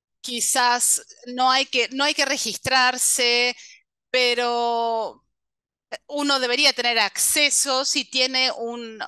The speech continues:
un título emitido en la Unión Europea, en estas profesiones. Y también tenemos el reconocimiento basado en la experiencia profesional. Y esto casi nunca, eh, se da. Pero bueno, es una opción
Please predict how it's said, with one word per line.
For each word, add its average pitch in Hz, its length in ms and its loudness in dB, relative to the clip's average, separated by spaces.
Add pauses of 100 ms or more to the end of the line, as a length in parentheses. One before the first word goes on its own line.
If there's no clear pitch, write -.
un 247 220 -10
título 240 760 -4
emitido 240 920 0
en 226 120 -4
la 220 100 -2
Unión 226 260 -4
Europea, 208 640 -2
en 208 80 -4
estas 226 280 0
profesiones. - 800 -8 (480)
Y 285 160 0
también 285 720 0
tenemos 262 520 -2
el 254 80 -2
reconocimiento 240 680 -4
basado 233 440 0
en 233 100 -4
la 220 100 0
experiencia 214 680 -2
profesional. 208 880 -4 (460)
Y 254 280 -2
esto 247 720 -2
casi 247 320 -2
nunca, 233 640 -2
eh, 208 60 -4
se 202 240 0
da. 196 320 0 (1500)
Pero 247 280 2
bueno, 208 320 -2
es 233 200 0
una 240 160 -2
opción 247 640 -6